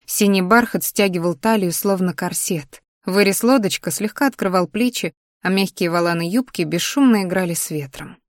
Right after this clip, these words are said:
К слову, вечер выдался приятным. Дневная духота южного лета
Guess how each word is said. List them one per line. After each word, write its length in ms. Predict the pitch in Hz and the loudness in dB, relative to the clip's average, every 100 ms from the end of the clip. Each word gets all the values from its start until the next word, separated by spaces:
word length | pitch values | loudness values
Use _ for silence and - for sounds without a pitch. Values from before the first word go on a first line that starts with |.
| _ _ _ _ | _ _ _ _
К 60 | - | -10
слову, 360 | - 262 294 240 | 2 4 6 6
вечер 360 | 254 - 240 | 4 4 2
выдался 420 | 233 214 214 - | 4 2 2 0
приятным. 640 | 190 196 165 151 135 143 - _ _ _ _ | -2 -4 -4 -8 -10 -14 -16 _ _ _ _
Дневная 460 | 185 196 208 196 190 | -2 0 2 2 0
духота 380 | 180 202 190 190 | 0 -2 2 0
южного 460 | 185 190 170 160 | 2 -2 -2 -2
лета 380 | 175 233 - | 0 0 -2